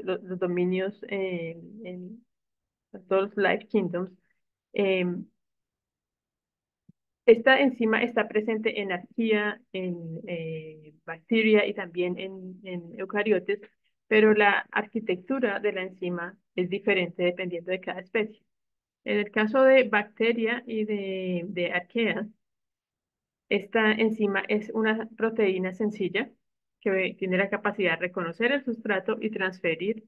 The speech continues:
el azúcar que, que se transfiere en este tipo de organismos,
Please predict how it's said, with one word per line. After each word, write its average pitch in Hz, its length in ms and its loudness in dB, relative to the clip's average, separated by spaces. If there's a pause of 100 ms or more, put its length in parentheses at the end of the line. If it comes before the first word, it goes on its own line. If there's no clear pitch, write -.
(140)
el 208 320 0
azúcar 185 500 -6 (440)
que, 175 220 -4
que 185 100 -10
se 185 100 -6
transfiere 180 440 -2
en 208 60 2
este 202 160 -2
tipo 208 320 -8
de 196 100 -6
organismos, 220 560 0